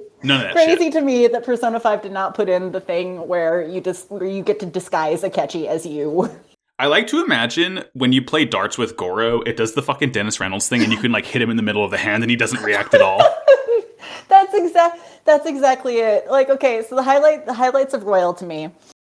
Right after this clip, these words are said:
Speaker 2: Um, I didn't, like, the, the gameplay is fine. I have really nothing, uh, like,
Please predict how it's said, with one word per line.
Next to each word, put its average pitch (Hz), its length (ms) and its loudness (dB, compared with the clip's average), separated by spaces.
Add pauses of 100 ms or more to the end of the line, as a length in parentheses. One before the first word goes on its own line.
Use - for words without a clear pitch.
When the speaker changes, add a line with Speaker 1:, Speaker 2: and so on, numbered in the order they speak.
(140)
Speaker 2:
Um, 196 400 -2 (480)
I 254 100 4
didn't, 277 420 -2
like, 220 260 2
the, 202 540 -12
the 233 80 -4
gameplay 220 320 0
is 208 120 0
fine. 170 340 -2
I - 40 -4
have 170 200 -6
really 170 240 -6
nothing, 156 540 -8 (260)
uh, 139 100 -6
like, 156 440 -2